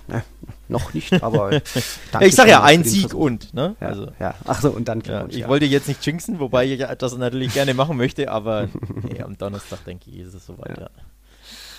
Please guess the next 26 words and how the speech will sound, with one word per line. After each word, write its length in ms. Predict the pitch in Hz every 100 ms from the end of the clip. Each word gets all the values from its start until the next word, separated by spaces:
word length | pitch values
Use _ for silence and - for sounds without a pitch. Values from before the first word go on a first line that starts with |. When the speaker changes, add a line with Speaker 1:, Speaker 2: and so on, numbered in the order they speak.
| - - _
Speaker 1:
Schauen 200 | - -
wir 80 | 117
mal, 180 | 101 - -
Real 160 | 123 127
Madrid 460 | 143 139 190 - -
eben 300 | 139 147 131
jetzt 240 | 127 -
gegen 240 | 147 139
Villarreal, 500 | 123 123 117 113 120
da 180 | 147 139
gab's 460 | 135 131 127 - - _
wie 180 | 127 143
bei 140 | 196
Barca 400 | 160 67 180 -
gegen 240 | 127 123 120
Osasuna 560 | 120 117 - 160 120
auch 200 | - 180
ein 160 | - 113
zwei 280 | - 117 117
zu 160 | -
zwei 340 | 120 - 110 120
im 300 | 117 113 110
Hinspiel 520 | 110 131 - 156 143
in 140 | 135
der 160 | 120 107 -
Hinrunde. 760 | - 120 127 123 131 131 -